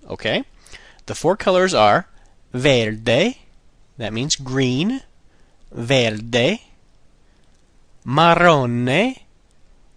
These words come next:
that means brown, marrone, celeste, that means,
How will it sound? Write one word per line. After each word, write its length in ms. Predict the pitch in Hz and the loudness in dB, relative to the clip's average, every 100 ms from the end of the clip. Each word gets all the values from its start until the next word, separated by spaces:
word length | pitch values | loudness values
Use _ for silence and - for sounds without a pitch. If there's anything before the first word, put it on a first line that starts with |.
| - | -12
that 180 | 120 101 | -4 -4
means 260 | 110 147 - | -4 -6 -8
brown, 640 | 123 123 120 104 120 220 - _ _ _ _ _ - _ - - | -2 2 2 2 0 -4 -8 _ _ _ _ _ -20 _ -20 -18
marrone, 1200 | - 117 139 139 147 156 135 117 113 120 160 226 - - _ _ _ _ _ _ - _ _ _ _ - | -6 0 2 2 2 2 0 -2 -2 -2 -2 -4 -10 -20 _ _ _ _ _ _ -20 _ _ _ _ -4
celeste, 1120 | - 160 151 143 113 - - - 156 254 - - - - - - - - - _ - | 2 2 2 0 0 0 0 2 2 0 -4 -16 -20 -20 -20 -20 -20 -20 -20 _ -8
that 140 | 170 | -6
means, 420 | 160 151 143 135 | -2 -2 -2 -4